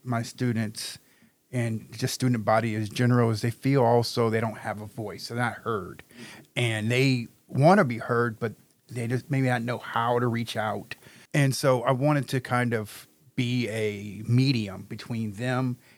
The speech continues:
and community, but also to show them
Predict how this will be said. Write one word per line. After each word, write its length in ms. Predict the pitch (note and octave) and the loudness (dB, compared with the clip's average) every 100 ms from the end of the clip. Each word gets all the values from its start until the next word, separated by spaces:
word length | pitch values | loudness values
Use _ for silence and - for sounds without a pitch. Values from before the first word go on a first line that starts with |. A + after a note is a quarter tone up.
| _ - | _ -6
and 240 | C3+ B2 | -4 -4
community, 540 | - B2+ B2 G#2+ G2+ - | 0 4 6 4 -2 -8
but 240 | A#2 C3 - | 2 2 2
also 680 | C#3 D#3+ - B2+ A2+ G#2+ - _ _ _ _ _ | 4 4 4 -2 -2 -4 -8 _ _ _ _ _
to 80 | C3 | -6
show 340 | - D#3 E3 | 0 2 4
them 540 | C#3+ C3+ B2+ A#2+ A2+ | 4 2 2 2 0